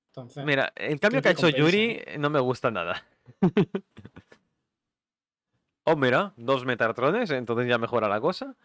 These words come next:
Speaker 2: <laughs>
Speaker 1: Ujú. Sí. No tiene, no, no tiene, no, no está mal. Puede ju-, puede hacer todos los turnos, cositas, es importante.
Speaker 2: Vale, aquí te tiras el hechizo. <laughs>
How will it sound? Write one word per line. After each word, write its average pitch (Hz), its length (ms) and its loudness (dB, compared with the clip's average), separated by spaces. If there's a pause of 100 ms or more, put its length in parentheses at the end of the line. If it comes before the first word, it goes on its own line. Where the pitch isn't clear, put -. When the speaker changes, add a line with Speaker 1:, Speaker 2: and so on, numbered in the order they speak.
Speaker 2:
<laughs> - 1200 -12
Speaker 1:
Ujú. 147 340 -8 (1200)
Sí. 175 140 -14 (1040)
No 254 100 -10
tiene, 311 240 -12 (960)
no, 165 200 -10
no 156 180 -6
tiene, 135 1000 -8
no, 139 140 -12
no 156 140 -12
está - 140 -14
mal. 120 180 -12 (240)
Puede 151 140 -8
ju-, - 180 -16
puede 160 140 -8
hacer 196 180 -10
todos 139 140 -8
los 120 160 -14
turnos, 123 340 -14
cositas, 123 440 -16 (180)
es 135 80 -14
importante. 120 560 -20 (560)
Speaker 2:
Vale, 120 260 -2
aquí 117 200 0
te 127 100 -2
tiras 117 220 0
el 101 80 -6
hechizo. 107 340 -10 (400)
<laughs> 104 80 -20